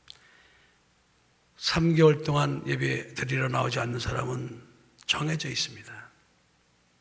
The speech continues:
저는 여러분들이 신청한 그 데이터를 제가 아주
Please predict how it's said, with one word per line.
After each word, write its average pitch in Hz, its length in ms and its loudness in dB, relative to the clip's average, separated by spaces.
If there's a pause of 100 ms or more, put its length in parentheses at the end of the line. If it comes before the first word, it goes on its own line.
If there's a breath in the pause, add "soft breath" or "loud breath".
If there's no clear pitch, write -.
(2500)
저는 139 420 2 (2000 loud breath)
여러분들이 135 500 2
신청한 127 1080 2 (520)
그 123 640 -4 (520)
데이터를 120 540 -2
제가 120 480 -6 (960)
아주 - 280 -6